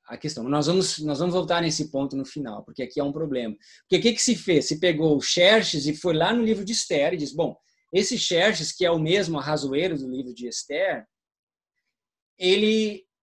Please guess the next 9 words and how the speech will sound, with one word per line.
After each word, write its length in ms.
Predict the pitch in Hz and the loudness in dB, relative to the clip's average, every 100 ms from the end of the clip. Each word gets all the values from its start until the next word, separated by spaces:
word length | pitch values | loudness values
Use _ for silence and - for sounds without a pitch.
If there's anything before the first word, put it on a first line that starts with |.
| _ | _
existe 380 | 175 170 208 - | -4 -2 -2 -2
uma, 280 | 226 220 214 | 0 0 0
uma 180 | 202 196 | -2 -2
narrativa 840 | 214 220 196 - - 240 277 214 | 0 0 0 -2 -2 2 4 2
no 100 | 180 | 0
livro 220 | 165 151 | 0 -2
de 140 | 135 139 | -4 -4
Esther, 440 | 117 104 - 92 _ _ _ _ _ _ _ _ _ | -4 -6 -14 -20 _ _ _ _ _ _ _ _ _
tá? 300 | 117 165 | -12 -12